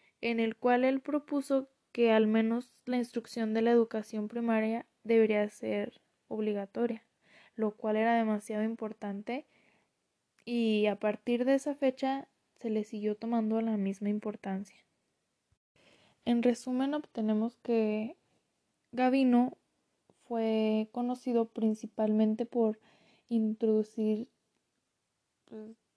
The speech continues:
las primeras escuelas positivistas en el país. Eh, esto con una especial incidencia en las políticas educativas. También él participó en la reforma educativa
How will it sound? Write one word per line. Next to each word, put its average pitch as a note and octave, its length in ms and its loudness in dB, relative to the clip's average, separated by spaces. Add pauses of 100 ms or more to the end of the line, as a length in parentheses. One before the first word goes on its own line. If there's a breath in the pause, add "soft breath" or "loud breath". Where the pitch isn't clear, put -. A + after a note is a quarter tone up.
las G#3+ 240 -10
primeras A3 600 4
escuelas A3 540 0
positivistas G#3 800 0
en G3+ 160 0
el G3+ 140 0
país. C4+ 420 2 (1300 soft breath)
Eh, A3+ 560 4
esto D4+ 320 2
con C4+ 160 0
una B3+ 320 4
especial A3 920 2 (640)
incidencia A3+ 960 -4 (500)
en G#3+ 540 4
las G#3 160 2
políticas G#3 600 -2
educativas. G3 840 -6 (640 soft breath)
También G#3+ 400 2
él B3 120 0
participó B3 920 2
en A#3 140 0
la A3+ 100 6
reforma G#3+ 540 -2
educativa G#3+ 720 0